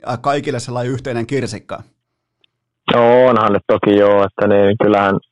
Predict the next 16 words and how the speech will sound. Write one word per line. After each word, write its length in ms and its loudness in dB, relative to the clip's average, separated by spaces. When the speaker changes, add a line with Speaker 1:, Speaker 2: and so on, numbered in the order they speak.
Speaker 2:
kyllähän 260 2
tässä 260 0
niin 160 4
kuin 120 4
tämän 240 2
vu-, 220 4
tämän 320 2
vuoden 340 4
jälkeen 540 4
niin 140 2
kuin 260 0
osaa 260 2
miettiä 400 2
asioita 420 2
aika 160 4
mon-, 420 0